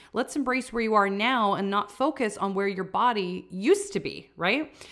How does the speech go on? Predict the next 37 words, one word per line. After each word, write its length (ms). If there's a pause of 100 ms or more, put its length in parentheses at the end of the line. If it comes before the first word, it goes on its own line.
(200)
So 180
if 160
we're 120
really 340
talking 460
about 240
the 80
memory 580
attachment 880
here 380
rather 520
than 180
the 80
clothing 580
item, 320
because 240
really 260
it's 180
just, 240
it's 200
the 80
emotional 420
attachment 400
we 80
have 300
to 120
this, 360 (1300)
then 200
it's 180
great 460
to 200
potentially 640
take 300
a 60
photo 420
of 140
it 420